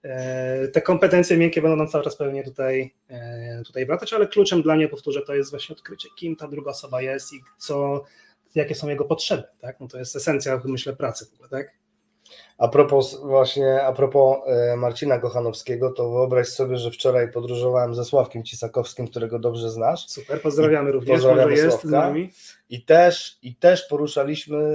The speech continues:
Speaker 2: ten temat, bo Sławek też właśnie, mm, spotyka się z, z Marcinem, wykorzystuje tą sytuację,
Speaker 1: Okej.
Speaker 2: że, że Marcin jest i
Speaker 1: Super.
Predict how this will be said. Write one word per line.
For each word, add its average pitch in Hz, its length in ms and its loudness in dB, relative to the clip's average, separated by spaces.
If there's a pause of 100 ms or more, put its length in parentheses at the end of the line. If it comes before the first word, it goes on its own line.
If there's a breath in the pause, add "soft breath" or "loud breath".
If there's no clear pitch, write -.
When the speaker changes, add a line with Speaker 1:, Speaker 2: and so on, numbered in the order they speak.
(300)
Speaker 2:
ten 143 160 -6
temat, 147 280 -2
bo 143 100 -6
Sławek 147 360 -2
też 131 220 0
właśnie, 113 380 -8 (560)
mm, 117 320 -20 (1000)
spotyka 123 500 -6
się 117 280 -12
z, 117 360 -12
z 120 60 -14
Marcinem, 123 440 -10
wykorzystuje 123 600 -4
tą 113 140 -16
sytuację, 113 580 -6
Speaker 1:
Okej. 151 220 -6
Speaker 2:
że, 107 60 -10
że 113 120 -14
Marcin 113 340 -8
jest 123 280 -6
i 123 40 -20
Speaker 1:
Super. 120 100 -10